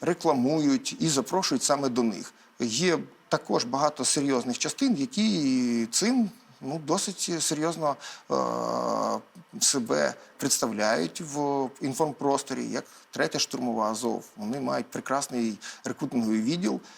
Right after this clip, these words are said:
максимально, е, себе вони представляють в інтернет-просторі і не тільки. І люди до них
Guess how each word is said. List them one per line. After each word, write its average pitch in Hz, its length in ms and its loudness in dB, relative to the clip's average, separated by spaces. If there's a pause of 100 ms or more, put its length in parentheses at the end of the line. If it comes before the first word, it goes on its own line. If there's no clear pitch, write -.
(560)
максимально, 135 1120 4 (380)
е, 117 340 2
себе 139 420 2
вони 127 220 2
представляють 120 800 -2
в - 20 -4
інтернет-просторі 165 880 -2
і 131 40 4
не 135 100 0
тільки. 143 380 -4 (360)
І 135 160 6
люди 175 360 4
до 165 120 2
них 185 160 2